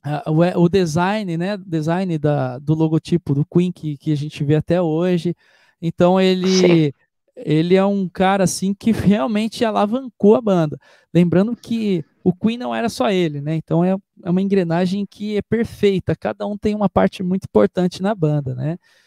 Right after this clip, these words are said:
Speaker 1: E aí, depois disso, é, começo dos anos setenta, né? Setenta e um ali. Então, em setenta e três, eles já começaram a estourar.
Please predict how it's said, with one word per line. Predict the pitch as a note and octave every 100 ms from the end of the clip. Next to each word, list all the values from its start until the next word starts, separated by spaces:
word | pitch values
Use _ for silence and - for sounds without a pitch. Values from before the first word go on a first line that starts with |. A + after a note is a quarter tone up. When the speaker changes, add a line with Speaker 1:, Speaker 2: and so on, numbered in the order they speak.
| _ _
Speaker 1:
E | D#4
aí, | D4 C#4
depois | B3+ B3 B3+ F3+
disso, | G3 C4+ - E3+ -
é, | E3+ E3+
começo | E3+ F#3+ F#3 G3+
dos | -
anos | G#3 -
setenta, | A3 - G#3+ G#3+ - D3
né? | E3
Setenta | - - E3+ F#3
e | E3+
um | F3 E3
ali. | D3+ D3 _ _ _ _
Então, | A3 - B3+ D4 -
em |
setenta | A3 A#3+ C4 C4+
e | B3+
três, | A#3+ B3+
eles | B3+ B3
já | B3+
começaram | A#3 B3 B3+ B3
a | B3
estourar. | - - C4+ A3+ G#3 G#3